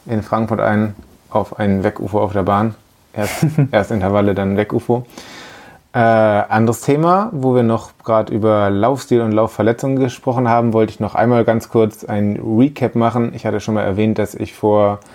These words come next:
Speaker 1: ein paar Wochen beim sehr, sehr lieben, äh, ehemaligen Podcast-Gast hier bei uns, beim Patrick, an der Mosel war und, ähm, äh, unter anderem eine Behandlung beziehungsweise Analyse für mein Schienbein bekommen hab,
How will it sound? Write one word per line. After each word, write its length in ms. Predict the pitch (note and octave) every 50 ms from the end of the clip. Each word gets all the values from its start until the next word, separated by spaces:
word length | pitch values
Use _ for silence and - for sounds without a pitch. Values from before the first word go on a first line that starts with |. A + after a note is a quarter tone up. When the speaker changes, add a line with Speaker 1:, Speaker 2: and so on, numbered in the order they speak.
| - - - - - - - -
Speaker 1:
ein 160 | A2 G#2 G2+
paar 300 | - - G#2+ G#2+ G2+ F#2+
Wochen 300 | G#2+ G#2+ G2 A2+ G#2+ G#2
beim 380 | F#2 G2+ G2 G2 G2 F#2+ F#2
sehr, 280 | F2+ F2 A2 B2 C3 B2+
sehr 140 | A#2+ B2 A2
lieben, 600 | G#2+ G#2+ A#2 A2+ A2+ A2 A2 G#2+ G#2 G#2+ - - -
äh, 380 | - G#2+ G#2 G2+ G2 G2 G2+ G2+ G2 - _ _ _ -
ehemaligen 480 | A2 G#2 G#2 G2+ G2 F#2+ G2 F#2+ G2
Podcast-Gast 680 | - - B2+ - - A#2 G#2+ G#2 - - A2 G#2+ -
hier 100 | - G#2+
bei 120 | F#2+ G#2 G#2
uns, 220 | G#2 G#2 G#2 G2 -
beim 260 | - G#2 G2 G2 G2
Patrick, 480 | - - B2 - - C3 C3 C3 - - _ _ _ _ - - - - - - - - - - _ -
an 140 | B2+ A#2+ A#2+
der 80 | A#2
Mosel 400 | A2+ A#2 B2+ C#3+ D3+ E3 D#3+ C#3+
war 340 | C#3+ D3+ D3+ D3+ D3+ D3 D3
und, 380 | - B2+ A#2+ A#2+ A#2+ A2+ - -
ähm, 520 | B2+ A#2+ A2+ A2 G#2+ G#2+ G#2 G2+ G2+ G2+ G2 _ - -
äh, 140 | - - A2+
unter 340 | G#2 G#2 A2+ A#2 G#2+ A2+ G#2+
anderem 240 | G#2+ G#2+ G#2 G2+ G2+
eine 360 | G2+ G2+ G2 G2 G2 G2 F#2+ -
Behandlung 480 | - G2 G2 G#2+ A2+ A2 G#2+ G#2+ G#2+
beziehungsweise 460 | G#2 G#2 F#2 - G#2+ G#2 G2+ F#2+ G2 F2+
Analyse 420 | G2+ G2 G2 G2+ G#2 G2 G2+ G2+
für 120 | - - G#2
mein 140 | G2+ G2 F#2
Schienbein 320 | - B2 C#3 D#3 D#3+ D#3
bekommen 340 | D3+ D3+ D3 - D#3 D3+ D3+
hab, 220 | D3+ D#3+ D#3+ D#3+